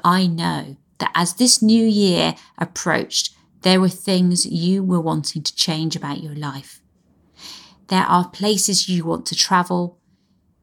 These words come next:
things you want to do, knowledge you want to learn, people you want to draw into your life. And yet there's part of you that's holding it back. Maybe it's fear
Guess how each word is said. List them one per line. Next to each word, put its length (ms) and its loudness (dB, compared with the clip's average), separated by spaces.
things 400 2
you 100 2
want 220 -4
to 160 -10
do, 480 -2
knowledge 560 4
you 100 0
want 260 0
to 140 -4
learn, 800 2
people 480 0
you 180 -2
want 260 0
to 120 -6
draw 400 4
into 380 0
your 120 -2
life. 460 -4
And 100 0
yet 460 2
there's 160 0
part 440 0
of 80 -6
you 360 -2
that's 240 -2
holding 420 -2
it 140 -8
back. 460 -4
Maybe 320 2
it's 200 -2
fear 500 -2